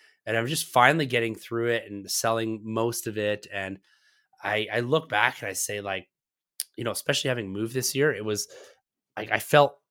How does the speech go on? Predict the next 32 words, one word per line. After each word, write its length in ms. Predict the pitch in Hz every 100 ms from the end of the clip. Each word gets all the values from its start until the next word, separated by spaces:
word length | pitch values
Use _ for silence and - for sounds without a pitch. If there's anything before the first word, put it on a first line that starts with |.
| _ _ 104
like, 140 | 101
so 380 | - - 143 139
overwhelmed 720 | 131 131 101 98 113 131 117
by 140 | 107
the 100 | 104
volume 500 | 101 98 101 127 120 98
of 80 | -
stuff 260 | 110 104
that 80 | 123
I 60 | 120
had 340 | 117 135 143
that 200 | 120 107 - - - _ _ _ -
it, 220 | 123 113 _
it 200 | 117 117
just, 440 | - 143 - - _
none 240 | 127 127 156
of 80 | 147
this 140 | 131
stuff 260 | - 127 131
made 120 | 107
me 80 | 95
happy 380 | 107 110 123
anymore. 360 | 117 113 110 113
And 100 | 110
it 40 |
was, 280 | 107 98 - 110
it 80 |
was 200 | 107 98
bought 380 | 95 110 117 123 - _ _ -
to 120 | 117
a 20 |
degree 640 | 101 98 107 107 107 101